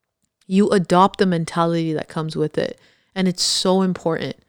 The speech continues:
So instead of getting mad at your partner for something stupid, and you know what's stupid and what isn't, okay? And everybody has their own rendition of that. But when you get upset,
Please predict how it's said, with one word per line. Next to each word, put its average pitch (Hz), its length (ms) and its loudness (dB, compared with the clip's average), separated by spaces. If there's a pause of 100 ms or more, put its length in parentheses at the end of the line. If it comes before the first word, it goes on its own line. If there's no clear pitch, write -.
(400)
So - 160 0
instead 196 300 4
of 214 80 4
getting 196 340 4
mad 165 220 4
at 190 100 4
your 185 80 2
partner 190 320 -2
for 180 160 -2
something 170 340 -4
stupid, 202 920 4 (720)
and 185 120 4
you 190 140 6
know 180 220 6
what's 190 240 4
stupid 190 360 2
and 175 200 0
what 170 100 4
isn't, 190 560 2 (140)
okay? 185 400 4
And 175 160 0
everybody 180 400 2
has 175 200 2
their 170 120 2
own 170 140 0
rendition 165 440 0
of 180 120 0
that. 220 300 2
But 180 140 2
when 180 180 4
you 185 80 2
get 196 160 2
upset, 190 640 0